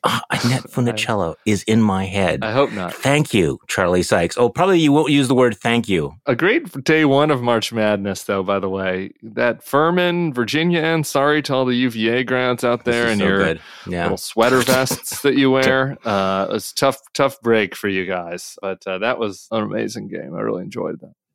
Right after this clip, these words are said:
Speaker 1: That's why M-, March Madness is so magical. I, it is, I still believe that it is the greatest moment in sports because it goes on and you have these storylines and these dramas and these incredible upsets and it just, and there's so much of it. Yeah, it
Speaker 2: So
Speaker 1: is
Speaker 2: good.
Speaker 1: so good.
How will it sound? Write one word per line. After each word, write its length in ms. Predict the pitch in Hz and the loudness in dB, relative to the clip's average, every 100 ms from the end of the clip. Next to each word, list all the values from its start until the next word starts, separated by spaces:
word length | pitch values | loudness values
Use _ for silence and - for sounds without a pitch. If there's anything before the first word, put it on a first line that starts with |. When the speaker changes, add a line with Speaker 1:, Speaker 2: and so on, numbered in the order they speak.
| - | -14
Speaker 1:
That's 360 | 123 160 202 | -4 -2 0
why 100 | 208 156 | 0 2
M-, 220 | 123 117 | 2 0
March 260 | 98 104 - | 0 0 2
Madness 380 | 95 87 85 92 | 0 0 -2 -4
is 80 | - | -2
so 160 | 87 | 0
magical. 420 | 78 73 - - 90 | 0 -2 -4 -4 0
I, 100 | 104 | 2
it 140 | 120 | 4
is, 200 | 117 90 - | 2 -2 0
I 120 | 110 | 0
still 380 | 104 - 147 143 | 0 2 4 4
believe 380 | 107 95 95 87 | 2 0 0 0
that 140 | 87 | 0
it 120 | 85 | -2
is 200 | 82 76 | -4 -6
the 80 | 82 | -8
greatest 400 | 76 78 76 - | -6 -6 -6 -6
moment 260 | 80 73 73 | -8 -6 -8
in 80 | 76 | -10
sports 400 | - 76 78 - | -10 -8 -8 -4
because 240 | - 135 | -2 -2
it 40 | 127 | 0
goes 240 | 139 127 | 0 0
on 320 | 117 120 123 | 2 2 4
and 80 | 120 | 4
you 60 | 110 | 2
have 80 | 104 | 2
these 160 | 104 | 0
storylines 800 | - - - 131 131 123 120 117 | -2 -6 0 2 4 2 4 2
and 80 | 101 | 2
these 140 | 85 82 | 0 0
dramas 500 | 120 123 123 117 101 | 0 2 4 4 4
and 100 | 90 | 2
these 140 | 90 | 2
incredible 540 | 92 - 135 127 117 - | -2 -2 -2 0 0 0
upsets 680 | 117 - - 110 110 - 95 | -2 -2 0 2 2 -2 -6
and 180 | 76 - - - - _ _ 123 | -6 -8 -20 -20 -20 _ _ -16
it 100 | - | -10
just, 300 | 160 - - - - _ - | -10 -12 -20 -20 -20 _ 0
and 100 | 135 | 0
there's 100 | - | 2
so 120 | 135 | 0
much 280 | 117 143 - | 0 -2 -6
of 100 | 64 | -8
it. 240 | - - _ _ _ - | -14 -20 _ _ _ -4
Yeah, 200 | 101 127 | -2 0
it 60 | 104 | 2
Speaker 2:
So 80 | 120 | 2
Speaker 1:
is 140 | 104 | 2
Speaker 2:
good. 80 | 98 | 0
Speaker 1:
so 140 | 95 | 0
good. 260 | 98 - | -2 -4